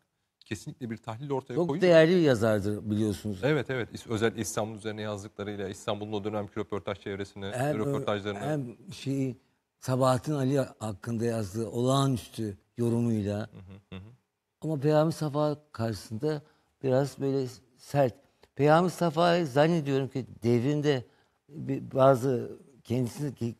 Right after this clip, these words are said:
Speaker 2: ge-, geç-, geçimsizlikleri var.
Speaker 1: Hı hı.
Speaker 2: Onlar biraz insanları, herkes birbirine biraz kırılmış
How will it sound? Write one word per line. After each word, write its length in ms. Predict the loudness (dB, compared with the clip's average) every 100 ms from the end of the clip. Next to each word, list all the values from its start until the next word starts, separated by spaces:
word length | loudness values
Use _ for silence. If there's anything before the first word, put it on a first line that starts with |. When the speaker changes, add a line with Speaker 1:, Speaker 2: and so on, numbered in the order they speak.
| -10
Speaker 2:
ge-, 140 | -10 -8
geç-, 320 | -4 -4 -6 -16 -6
geçimsizlikleri 1000 | -6 -4 -8 -6 -8 -8 -8 -4 -2 2
var. 200 | 2 2 -4 _ -8
Speaker 1:
Hı 60 | -8
hı. 120 | -8 -14 -20 _ _ -8
Speaker 2:
Onlar 520 | -2 0 2 0 -2
biraz 380 | 0 2 0 -2
insanları, 640 | -6 -4 -2 -2 -2 -6 -14 -8
herkes 440 | -2 -2 -2 -4
birbirine 340 | -2 -2 -2 -4 -6
biraz 360 | -2 -2 -2 -8
kırılmış 560 | _ -2 0 -2 -4 -14